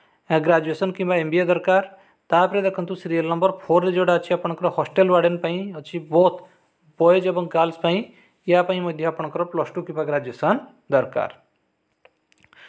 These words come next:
ତାପରେ ଦେଖନ୍ତୁ, ଅଛି ତାର ଟିଚିଂ ପାଇଁ ମଧ୍ୟ ପୋଷ୍ଟ ଭ୍ୟାକାଣ୍ଟ ଅଛି। ଦେଖନ୍ତୁ, ଟିଚିଂ ପାଇଁ ଏସବୁ ପୋଷ୍ଟ ଭ୍ୟାକାଣ୍ଟ ଅଛି, ପ୍ରଫେସର ପାଇଁ, ଆସୋସିଏଟ୍ ପ୍ରଫେସର ପାଇଁ ଏବଂ ଆସିଷ୍ଟାଣ୍ଟ ପ୍ରଫେସର ପାଇଁ। ଦେଖନ୍ତୁ, ତାର ଏସବୁ ବ୍ରାଞ୍ଚ ପାଇଁ ତାର ଭ୍ୟାକାଣ୍ଟ ଅଛି,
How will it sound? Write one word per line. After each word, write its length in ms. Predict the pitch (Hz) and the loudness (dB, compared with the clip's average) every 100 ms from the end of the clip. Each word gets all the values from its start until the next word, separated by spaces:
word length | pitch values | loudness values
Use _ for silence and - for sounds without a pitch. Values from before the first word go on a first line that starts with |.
| _ - | _ 2
ତାପରେ 300 | 185 208 226 | 2 4 0
ଦେଖନ୍ତୁ, 340 | 214 208 202 | -2 -4 -2
ଅଛି 180 | 208 202 | -2 -2
ତାର 180 | 202 202 | -2 -2
ଟିଚିଂ 380 | 202 - 202 190 | -2 -6 -6 -4
ପାଇଁ 140 | 202 | -2
ମଧ୍ୟ 240 | 190 190 | -2 -2
ପୋଷ୍ଟ 300 | 190 180 175 170 | -4 -4 -6 -6
ଭ୍ୟାକାଣ୍ଟ 320 | 170 185 175 | -8 -4 -4
ଅଛି। 400 | 165 190 208 214 - _ _ - | -6 -6 -6 -8 -20 _ _ -6
ଦେଖନ୍ତୁ, 340 | 165 175 185 | -2 0 0
ଟିଚିଂ 360 | 190 175 160 185 | -2 -4 -4 -2
ପାଇଁ 160 | 185 185 | 0 -2
ଏସବୁ 160 | 180 185 | 0 -4
ପୋଷ୍ଟ 280 | 170 165 165 | 0 -2 -2
ଭ୍ୟାକାଣ୍ଟ 320 | 175 175 180 | -4 -2 -2
ଅଛି, 160 | 175 190 | 0 -2
ପ୍ରଫେସର 480 | 190 156 160 185 175 | -2 -2 0 -2 -2
ପାଇଁ, 280 | 180 185 233 - _ _ _ | 0 -2 -4 -16 _ _ _
ଆସୋସିଏଟ୍ 460 | 160 165 170 196 180 | -2 -2 0 0 0
ପ୍ରଫେସର 400 | 180 175 170 185 | -4 -2 -2 -2
ପାଇଁ 280 | 180 170 226 - _ - | 0 -2 -2 -8 _ -4
ଏବଂ 280 | 156 151 220 - | 0 2 0 -2
ଆସିଷ୍ଟାଣ୍ଟ 440 | 147 160 - 160 | -6 -6 -2 -2
ପ୍ରଫେସର 360 | 151 143 135 135 | -2 -6 -6 -6
ପାଇଁ। 200 | - 101 - _ _ _ - | -6 -8 -10 _ _ _ -2
ଦେଖନ୍ତୁ, 300 | 190 196 220 | 0 2 2
ତାର 160 | 208 214 | 2 2
ଏସବୁ 320 | 208 190 208 | 2 -2 -6
ବ୍ରାଞ୍ଚ 380 | 180 180 180 180 | 0 2 0 -2
ପାଇଁ 120 | 196 | -4
ତାର 160 | 185 185 | -2 -2
ଭ୍ୟାକାଣ୍ଟ 380 | 156 156 180 | -4 -6 -4
ଅଛି, 380 | 170 175 180 190 | -4 -4 -6 -6